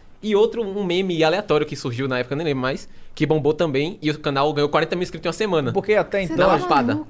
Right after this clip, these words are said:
Speaker 2: a gente fazia, ele fazia vlog, a gente, né? Porque o Batiqui também. A gente fazia
Speaker 1: Ah, o Batiqui
Speaker 2: vlogs
Speaker 1: também.
Speaker 2: em cima de, de virais, né?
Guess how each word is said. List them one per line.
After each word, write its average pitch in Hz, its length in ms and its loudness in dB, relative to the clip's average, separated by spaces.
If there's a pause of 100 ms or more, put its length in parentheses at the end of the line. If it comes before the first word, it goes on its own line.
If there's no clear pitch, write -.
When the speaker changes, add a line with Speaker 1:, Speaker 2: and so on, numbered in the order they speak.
Speaker 2:
a 143 60 -2
gente 165 180 -4
fazia, 160 320 -2
ele 160 200 -4
fazia 143 320 0
vlog, 127 340 -2
a 226 60 2
gente, 220 280 -4
né? 131 80 -8
Porque 131 140 -12
o - 20 -10
Batiqui 117 280 -6
também. 113 240 -6
A - 20 -6
gente 110 100 -8
fazia 143 220 -2
Speaker 1:
Ah, 143 40 2
o - 20 -2
Batiqui 143 180 0
Speaker 2:
vlogs 175 280 2
Speaker 1:
também. 151 100 -4
Speaker 2:
em 160 40 -6
cima 185 380 -6
de, 190 460 -6
de 180 480 -8
virais, 143 500 0
né? 117 140 -8